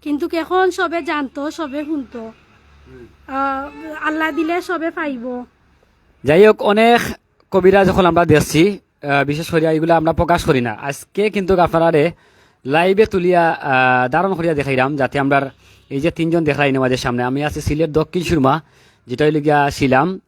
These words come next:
Speaker 2: আহ, শিলাম এই বলি গিয়া হাজিপুর গ্রাম। এই হাজিপুর গ্রাম থেকে লাইভে যুক্ত আছি। আমরা একজন চাষিরে লইয়া লাইভে যুক্ত হইছি। তারা, আহ, যেহেতু কবিরাজি করেন, তারা মানুষের সেবা দিবা লাগে, কিন্তু আজকে লাইভে যুক্ত হইছেন, যাতে আপনারা পালা সুযোগ সুবিধা ফাইন,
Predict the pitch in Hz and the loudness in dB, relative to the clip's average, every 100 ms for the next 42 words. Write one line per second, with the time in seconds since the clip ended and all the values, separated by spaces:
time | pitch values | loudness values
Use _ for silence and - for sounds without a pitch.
0 | _ 127 120 120 117 117 135 139 147 139 | _ 0 2 4 2 0 -2 0 2 2
1 | 143 143 131 135 139 170 160 143 135 117 | 2 0 -2 -4 -2 -2 0 0 2 -2
2 | 98 82 _ _ _ _ - 123 139 147 | -4 -10 _ _ _ _ -6 -2 0 0
3 | 170 180 156 147 151 160 143 143 143 - | 2 2 2 2 2 2 2 2 0 0
4 | 139 147 175 202 _ - - - 127 139 | 0 0 -4 -6 _ -20 -20 -4 0 2
5 | 143 160 156 170 170 180 175 160 147 139 | 2 0 0 0 2 2 4 4 4 2
6 | 143 135 139 131 165 196 131 127 135 135 | 0 -2 -2 -2 -6 -6 -4 0 0 0
7 | - _ _ _ _ _ 127 123 120 113 | -4 _ _ _ _ _ 0 2 2 -2
8 | 120 156 185 - - 170 180 180 175 185 | -2 0 0 -2 -4 -2 0 0 -2 -6
9 | 151 127 151 185 - 131 135 127 131 120 | -4 -4 -4 -6 -8 -2 -2 0 -2 -4
10 | 143 - 139 156 175 143 135 135 127 131 | -8 -4 0 2 2 4 2 0 -2 -2
11 | 127 - 123 120 127 120 - 123 127 120 | -4 -4 -6 -4 -4 -6 -6 -4 -4 -4
12 | 113 131 131 131 131 123 _ - _ _ | -4 -4 -2 2 2 0 _ -20 _ _
13 | - 139 143 - 127 135 - 127 139 123 | -6 0 0 0 0 -2 -2 -4 -2 -2
14 | 95 _ _ - 135 156 214 | -6 _ _ -4 -2 0 -2